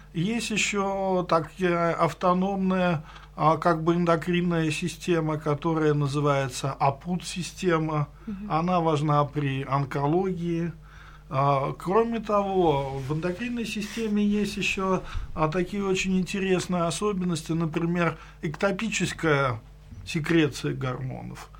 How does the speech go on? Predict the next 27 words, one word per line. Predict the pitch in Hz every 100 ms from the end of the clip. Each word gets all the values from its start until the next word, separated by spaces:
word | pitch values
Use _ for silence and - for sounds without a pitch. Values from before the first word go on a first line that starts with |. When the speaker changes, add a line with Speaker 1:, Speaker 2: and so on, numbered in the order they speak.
| - - -
Speaker 1:
Вот, | 147 165
например, | 185 170 175 180 185 185
при | 170 - 180 175 151 - -
опухоли, | 180 214 240 220 - 180 165 147 143 127 - - - -
а, | 143 143 143 143
например, | 151 156 160 160 170 156
лёгкого, | 165 220 247 - 180 156 143 135 135 - - - -
а, | 135 139 135 135 135 135
лёгкая | 165 226 - 202 185
себя | 175 170 160 185
ведёт | 180 160 156 180 175
вообще | 156 139 - 170
как | 165 156 156 - - -
эндокринная | 165 160 151 165 175 170 165 151
железа. | 139 151 147 127 123 - - - - - - 240
Speaker 2:
Мгм. | 208 190 190 - -
Speaker 1:
Да? | 160 185 202 - - -
И | 175 180 185 185 180
вот | 175 190 214
это | 208 208
очень | 196 190 190
интересно, | 190 185 202 226 247 - 180
потому | 165 156 165 180
что | - 160
вот | 165 170
эта | 151 165
эктопическая, | 156 - 156 151 226 226 196 - 165 160 151